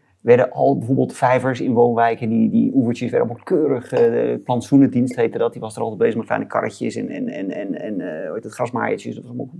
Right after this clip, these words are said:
piekfijn onderhouden. En er is een aantal jaren geleden gezegd van, "Nee, dat kan niet meer, want we, de insecten lijden daaronder, dus we laten het allemaal groeien." Als je nu door wat modernere woonwijken gaat, dan, dan, dan busht dat allemaal. Ja, vind je het mooi, vind je het niet mooi, is allemaal discussie, maar het,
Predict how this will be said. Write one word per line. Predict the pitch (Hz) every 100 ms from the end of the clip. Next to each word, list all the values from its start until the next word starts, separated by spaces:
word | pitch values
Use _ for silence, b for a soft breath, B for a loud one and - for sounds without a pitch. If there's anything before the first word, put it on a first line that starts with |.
| -
piekfijn | 196 190 - 156 147
onderhouden. | 131 107 107 127 98 98 123
En | 110
er | 123
is | 123
een | 104
aantal | 117 120
jaren | 113 110
geleden | 113 107 98
gezegd | 107 -
van, |
"Nee, | 104
dat | -
kan | 110
niet | 127
meer, | 127 139
want | 131 107
we, | 110
de | 104 101
insecten | 110 127 - 123 120
lijden | 120 120
daaronder, | 120 120 120 123
dus | 107
we | 110
laten | 107 98
het |
allemaal | 104 95
groeien." | 147 143 98
Als | 95
je | 113
nu | 135
door | 113 110 98 90 87 117
wat | 104
modernere | 107 107 113 107 101
woonwijken | 113 120 104 92
gaat, | - 101 -
dan, | 101
dan, | - 95 92
dan | 98 98
busht | 165 -
dat | -
allemaal. | 107 104 104 107 101 98 B B B
Ja, | - 98 -
vind | - - - - - - -
je | 107
het | 101
mooi, | 110
vind | 104 104
je |
het | 107
niet | 107
mooi, | 107 107
is | 110
allemaal | 113 -
discussie, | - 127 107 117 135 110
maar | -
het, | - -